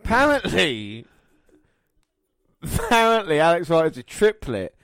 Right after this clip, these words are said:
but his penis killed the other two in the womb. That's <laughs> how big.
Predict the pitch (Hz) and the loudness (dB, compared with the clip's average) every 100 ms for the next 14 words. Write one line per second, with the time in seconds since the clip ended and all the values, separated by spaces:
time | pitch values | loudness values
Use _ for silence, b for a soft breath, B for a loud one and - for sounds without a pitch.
0 | - - 151 151 - 196 190 165 - - | -6 -4 -2 -6 -2 0 0 -2 -4 -2
1 | 156 160 214 175 175 - 190 156 180 - | -2 0 0 0 -2 2 2 2 -4 0
2 | 175 208 131 104 110 B B 202 190 - | 6 6 6 0 -12 B B 2 2 0
3 | - - - - - - - 233 - - | -16 -14 -12 -10 -10 -8 -2 2 2 0
4 | - 180 190 220 214 123 | -14 -8 -2 -2 -2 -10